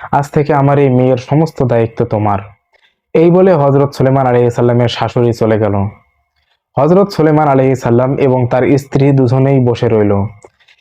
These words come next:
বিয়ের আগে কেউ কখনো কাউকে দেখেনি, এজন্য দুজনের মাঝে প্রচণ্ড লজ্জা। এভাবে অনেকটা সময় অতিবাহিত হওয়ার পর সুলেমান আলাইহিস সালাম চিন্তা করলেন, এভাবে যদি চলতে থাকে তাহলে পুরো রাত্রি শেষ হয়ে যাবে। এজন্য সুলেমান আলাইহিস সালাম নিজে থেকেই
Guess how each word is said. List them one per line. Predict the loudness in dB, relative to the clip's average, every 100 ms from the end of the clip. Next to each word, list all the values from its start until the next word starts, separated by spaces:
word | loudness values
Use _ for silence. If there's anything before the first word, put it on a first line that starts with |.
| _
বিয়ের | 0 4 4 4
আগে | 4 2
কেউ | 2 2 2
কখনো | 0 0 0 0
কাউকে | 0 -2 0
দেখেনি, | 0 0 0 -2 -2 -4 -10 _ _
এজন্য | 0 2 2
দুজনের | 2 2 2 2
মাঝে | 2 0 0
প্রচণ্ড | -2 -2 0 0
লজ্জা। | 0 0 -2 -4 -4 -10 -20 -20 _
এভাবে | 0 2 2
অনেকটা | 2 0 0 -2
সময় | 0 0 2
অতিবাহিত | 2 2 2 2 2
হওয়ার | 0 0
পর | -2 -4
সুলেমান | -2 0 0 0
আলাইহিস | 0 0 -2
সালাম | -2 0
চিন্তা | 0 0 0 0
করলেন, | 0 0 0 -2 -6 -16 -20 -4
এভাবে | 0 2 2
যদি | 4 2 2
চলতে | 0 0 0
থাকে | -2 -2 -2
তাহলে | 0 0 0
পুরো | 0 0
রাত্রি | 0 0 0 -2
শেষ | -2 -2
হয়ে | 0 0
যাবে। | 0 -2 -4 -8 -20 -14 -2
এজন্য | 2 4 2
সুলেমান | 0 0 2 2
আলাইহিস | 2 0 0
সালাম | 0 2
নিজে | 2 2 0
থেকেই | 0 0 0